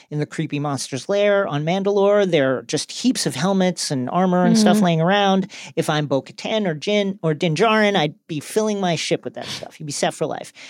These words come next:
Speaker 1: Maybe it's the R P G gamer in me, but they need to be looting that dungeon.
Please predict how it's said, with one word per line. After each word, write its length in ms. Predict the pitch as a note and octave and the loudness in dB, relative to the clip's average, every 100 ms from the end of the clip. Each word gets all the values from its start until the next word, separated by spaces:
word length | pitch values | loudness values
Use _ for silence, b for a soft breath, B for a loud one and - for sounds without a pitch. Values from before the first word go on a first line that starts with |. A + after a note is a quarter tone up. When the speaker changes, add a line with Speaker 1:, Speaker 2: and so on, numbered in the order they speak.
| B B | B B
Speaker 1:
Maybe 340 | F3 A3 C4 F4 | 0 2 2 0
it's 200 | - - | 0 -4
the 160 | A#3+ | -2
R 200 | G3 F#3+ | 2 2
P 220 | G3 G3+ | 0 -4
G 240 | D#3+ B3 C#4+ | -2 -2 0
gamer 340 | F#3+ D#3 C#3 | 0 0 -4
in 100 | B2+ | -8
me, 240 | B2 B2 - b - | -10 -12 -16 b -4
but 140 | E3 | -2
they 100 | D#3 | -2
need 240 | D3+ F#3+ G#3 | -2 -4 -4
to 80 | |
be 120 | G#3+ G3+ | -4 -2
looting 420 | E3 D#3 D#3 D3 | 0 -2 -2 -2
that 320 | C#3 C#3+ C3+ | -4 -4 -2
dungeon. 580 | D3+ F#3+ C#3+ C3 F2 | 2 2 2 -2 -6